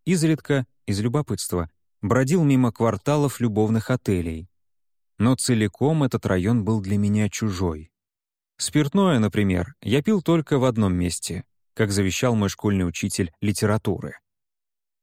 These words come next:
«Что есть человек?» — любил повторять он, щурясь. И однажды, держа мел в руке, нацарапал на доске:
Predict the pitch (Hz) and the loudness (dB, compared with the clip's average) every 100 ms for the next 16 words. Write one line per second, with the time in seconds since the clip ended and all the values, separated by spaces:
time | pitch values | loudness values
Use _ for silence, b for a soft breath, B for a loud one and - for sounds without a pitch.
0 | _ _ - - - - 202 226 165 175 | _ _ -8 -8 -4 0 2 2 2 2
1 | 139 - - _ - - 143 147 135 110 | 0 -4 -10 _ -8 0 0 2 -2 -4
2 | - - - _ _ _ _ - 117 110 | -8 -12 -20 _ _ _ _ -2 0 2
3 | 101 - 95 - 92 110 - 107 98 87 | 0 0 -4 -2 0 0 0 0 -2 -4
4 | - - 117 92 - - - _ _ _ | -10 -6 -2 -2 -4 -8 -10 _ _ _
5 | _ _ _ _ - 131 123 175 190 139 | _ _ _ _ 0 2 2 2 0 0
6 | 139 120 123 123 101 104 98 98 95 92 | 0 0 0 0 2 2 2 2 0 0
7 | 131 - 202 180 190 - 175 143 139 127 | -2 0 2 2 2 2 2 2 0 0
8 | 117 113 98 98 - 95 85 | 2 2 0 0 -2 -6 -6